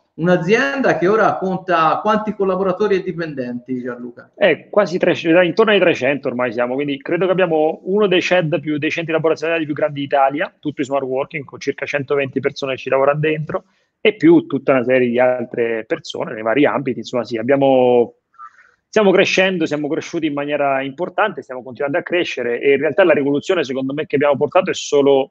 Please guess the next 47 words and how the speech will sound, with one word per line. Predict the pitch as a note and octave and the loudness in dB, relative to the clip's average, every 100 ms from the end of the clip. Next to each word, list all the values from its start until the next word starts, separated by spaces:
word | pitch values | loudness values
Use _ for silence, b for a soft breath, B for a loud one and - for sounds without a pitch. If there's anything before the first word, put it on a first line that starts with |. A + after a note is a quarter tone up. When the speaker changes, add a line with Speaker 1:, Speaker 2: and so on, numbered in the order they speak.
| _ | _
Speaker 2:
è | - | -8
solo | - E3+ D#3 | 2 4 4
iniziata, | C#3+ C3+ - C#3+ G2+ - B2 | 4 -2 0 0 0 0 0
eh, | |
devo | A#2 B2 | 0 -4
essere | A#2 B2 | -6 -12
sincero, | - A#2 B2+ A2+ A2 | -14 -8 -6 -6 -8
perché | G#2+ _ | -18 _
poi | C#3+ C3+ A#2+ | 2 2 0
Speaker 1:
Ok. | - C3 B2+ - | -4 -8 -8 -10
Speaker 2:
quello | - E3+ E3+ E3 | 0 4 6 4
che | |
stiamo | G#3 D#3 D3+ | 2 2 0
portando | D3+ D3 E3+ E3 D3+ D3 | -2 -2 -2 -2 -2 -2
adesso | D3+ D3+ - | 0 -2 -4
con | C#3 | -6
l'intelligenza | C#3 C#3+ C#3 C#3 C3+ | -6 -6 -6 -8 -10
artificiale, | - - C3+ C#3+ D3 C#3 C3 | -16 -16 -6 -2 0 0 -2
quello | C3+ | -4
che | C3+ | -6
stiamo | C#3 C#3+ | -6 -10
sviluppando | - C3+ C3 D3 C#3 C3+ | -6 -6 -2 -2 0 -4
in | |
questi | C#3 - D3 | -6 -4 -2
anni | D#3 C#3 B2+ A#2+ - | 0 -2 -6 -8 -6
e | C#3+ | -6
che | - D3+ | 0 2
arriverà | C#3 C3 D#3+ C3+ | 4 4 4 2
quindi | C3+ C3 B2 | 0 -4 -4
nei | B2 | -2
prossimi | C#3 - C#3 C3 | -2 -2 -6 -6
anni, | C3+ B2+ A#2 _ _ _ _ _ _ | -6 -8 -14 _ _ _ _ _ _
sarà | - B2+ | -8 -6
ancora | A#2+ D3 C3+ C3+ | 0 2 2 -2
più | B2+ C3+ B2 A#2+ A#2 | -2 2 2 0 -2
forte | - B2+ G#2 - A2+ | 2 2 2 -8 -10
dal | A2 | -10
punto | - A2 | -18 -14
di | B2 | -6
vista, | A#2 A2+ A#2 | -6 -4 -6
diciamo, | A2+ A#2+ A#2 A2+ | -4 -4 -4 -4
del, | A2+ A2 | -4 -4
Speaker 1:
Bene. | A2 A2+ C#3 C3 B2+ | -4 -6 0 4 6
Speaker 2:
delle, | D3 D3 - | 8 6 4
dell'impatto | - D#3 D3 C#3 C3+ C3+ D3+ | 4 6 4 4 2 2 0
sulla | C3 B2+ | 2 2
categoria. | B2+ B2+ B2 A#2+ A2+ | 2 -2 -4 -6 -8